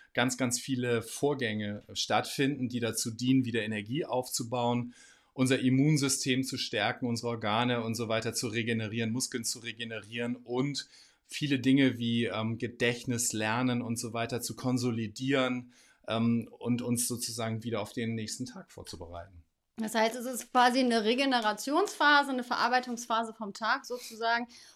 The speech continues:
Speaker 2: Und rein medizinisch betrachtet, warum ist das so unglaublich überlebenswichtig für den Menschen zu schlafen?
Speaker 1: Naja, vor allem aufgrund dieser regenerativen,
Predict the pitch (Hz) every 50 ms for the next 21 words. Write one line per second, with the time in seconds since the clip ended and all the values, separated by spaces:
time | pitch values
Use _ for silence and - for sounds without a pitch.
0 | _ - 226 240 214 233 233 254 294 294 277 226 254 214 - - 302 311 302 -
1 | 277 - - 262 269 269 - 277 196 190 208 220 254 277 277 302 302 302 302 311
2 | 302 - - - _ - - 247 240 240 262 262 262 - 220 247 240 240 240 240
3 | 240 - 277 311 311 262 262 254 254 233 - 247 208 220 220 220 240 262 277 254
4 | 254 - 185 208 214 208 - - 208 196 208 214 - - - 190 - - 220 208
5 | 208 208 202 202 208 220 - - 220 208 - 196 - - - 190 190 202 220 233
6 | - - 185 180 190 190 - _ _ _ _ _ _ _ _ _ _ _ _ _
7 | _ _ _ _ _ _ _ _ _ _ _ _ - 127 127 131 131 131 - 135
8 | 101 104 120 135 156 175 170 - 131 135 - - - 147 151 139 139 151 135 143
9 | 131 110 127 139 139 139 135 131 117 120 120 120 - 165 170 160 156 135 131 131